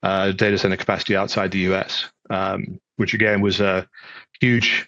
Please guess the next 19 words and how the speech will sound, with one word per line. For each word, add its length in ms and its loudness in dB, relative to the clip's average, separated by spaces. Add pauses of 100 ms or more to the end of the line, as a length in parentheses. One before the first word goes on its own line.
learning 340 2
experience 460 0
and 100 0
a 40 2
lot 140 2
of 60 0
fun. 280 0 (240)
At 120 0
the 60 -2
start 260 2
of 80 -2
two 180 2
thousand, 680 2 (200)
uh, 160 0
I 100 0
teamed 280 0
up 160 0
with, 360 -2
uh, 340 0